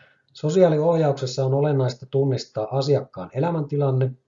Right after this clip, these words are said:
sekä hänen voimavarojensa ja toimintamahdollisuuksiensa osa-alueet.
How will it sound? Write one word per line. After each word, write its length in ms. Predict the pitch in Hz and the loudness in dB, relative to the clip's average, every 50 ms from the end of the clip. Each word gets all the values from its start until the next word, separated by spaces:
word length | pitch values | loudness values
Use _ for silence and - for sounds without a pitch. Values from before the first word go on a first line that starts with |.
| _ _ | _ _
sekä 260 | - 127 123 135 131 | -14 -8 -2 0 0
hänen 260 | 120 123 123 120 - | 0 2 0 -2 2
voimavarojensa 920 | 127 131 131 127 127 120 120 123 117 117 117 117 113 110 107 - 113 107 - _ _ _ - | 2 4 4 4 4 2 2 0 2 2 0 0 0 -2 -4 -4 -4 -6 -6 _ _ _ -10
ja 100 | 110 107 | -10 -8
toimintamahdollisuuksiensa 1300 | - - 127 123 123 117 104 117 107 107 107 107 104 107 107 107 95 101 101 - - 101 101 - 113 - | 2 4 4 4 4 2 0 -2 -2 -2 -2 -2 0 0 0 0 -2 -4 -6 -6 -8 -10 -8 -8 -8 -10
osa-alueet. 840 | - 92 - 120 156 165 110 98 95 87 82 - - - _ _ - | -10 -10 -4 -2 0 0 0 -2 -4 -8 -10 -12 -16 -18 _ _ -20